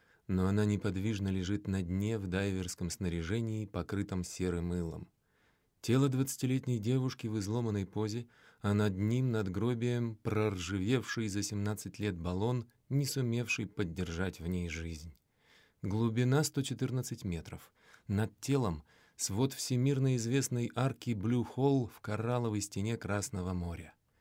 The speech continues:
Фантастические оттенки синего, крошащиеся уступы камней, одиночество без стаек тропических рыб,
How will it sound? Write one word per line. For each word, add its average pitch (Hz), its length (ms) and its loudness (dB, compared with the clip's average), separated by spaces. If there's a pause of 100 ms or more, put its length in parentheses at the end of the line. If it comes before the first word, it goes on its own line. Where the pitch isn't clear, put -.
(440)
Фантастические 113 1200 0
оттенки 92 480 -2
синего, 95 640 -2 (380)
крошащиеся 117 840 0
уступы 117 460 -2
камней, 104 560 0 (180)
одиночество 120 720 2
без 113 300 0
стаек 131 480 0
тропических 117 720 -2
рыб, 131 260 0